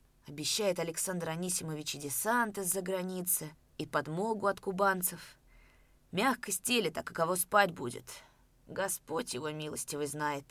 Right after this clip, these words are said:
А ну как союзники отломят высаживаться на нашу землю, тогда что? Пришлют, как в девятнадцатом году, английские шинели, а сами будут у себя дома кофеи распивать, да со своими бабами в утеху играть.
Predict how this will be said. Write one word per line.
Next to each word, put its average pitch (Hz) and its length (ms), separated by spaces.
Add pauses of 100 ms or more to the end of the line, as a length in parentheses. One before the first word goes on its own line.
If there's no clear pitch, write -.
(920)
А - 140
ну 233 140
как 151 220
союзники 151 680
отломят 196 560
высаживаться 143 580
на 151 120
нашу 147 260
землю, 143 320
тогда 160 320
что? 202 320 (720)
Пришлют, 240 520
как - 220
в - 20
девятнадцатом 156 640
году, 156 380 (120)
английские 165 640
шинели, 156 460
а 151 80
сами 208 320
будут 180 320
у - 20
себя 190 400 (680)
дома 269 440
кофеи 180 440
распивать, 175 640
да 160 80
со 156 140
своими 156 340
бабами 196 480
в 185 80
утеху 160 460
играть. 151 540